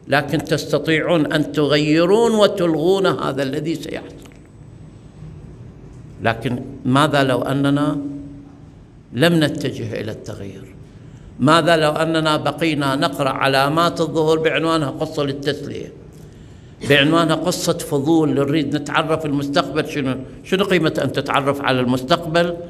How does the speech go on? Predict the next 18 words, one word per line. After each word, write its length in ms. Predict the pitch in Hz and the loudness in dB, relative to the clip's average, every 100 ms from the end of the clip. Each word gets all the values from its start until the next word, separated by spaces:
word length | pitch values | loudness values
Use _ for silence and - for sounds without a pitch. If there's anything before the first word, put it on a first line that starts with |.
| - - | -16 -6
بالوقت 460 | - 135 156 - 156 | 0 4 4 2 -2
اللي 240 | 135 131 | -2 -2
أنت 180 | 139 156 | -2 0
ما 140 | 156 | 0
تجهز 520 | 202 143 160 127 143 139 | 0 0 -2 0 -2 0
نفسك 360 | 180 - 139 143 | -2 -2 -4 -4
للتعامل 640 | 143 139 113 156 151 135 | -4 -2 2 4 4 0
مع 360 | 110 107 101 | 0 -2 -4
هذا 100 | - | -6
المستقبل؟ 400 | - - - - - - - - - - - - - - - - - - - - - - - - - - - - - - - - - - - - - - - - - - - - - - | -8 -10 -14 -18 -18 -20 -20 -20 -20 -20 -20 -20 -20 -20 -20 -20 -20 -18 -20 -20 -20 -20 -20 -20 -20 -20 -20 -20 -20 -20 -20 -20 -20 -20 -20 -20 -20 -20 -20 -20 -20 -18 -18 -20 -18 -2
اليوم 400 | 151 175 226 220 | 2 4 2 2
اللي 540 | 196 180 185 180 165 135 - | 0 0 2 0 -2 -6 -2
أنا 420 | 160 190 180 165 143 - - - - - | 0 0 0 -2 -6 -8 -12 -14 -16 -2
كثير 460 | 165 151 185 143 - | -2 2 2 2 0
من 180 | 113 | -2
الرسائل 680 | 110 107 120 117 143 113 104 - | -4 -4 -4 0 0 0 -4 -8
شفتها 360 | 123 123 123 107 | -6 -6 -6 -8
خلال 480 | 117 117 113 113 | -4 -2 -2 -4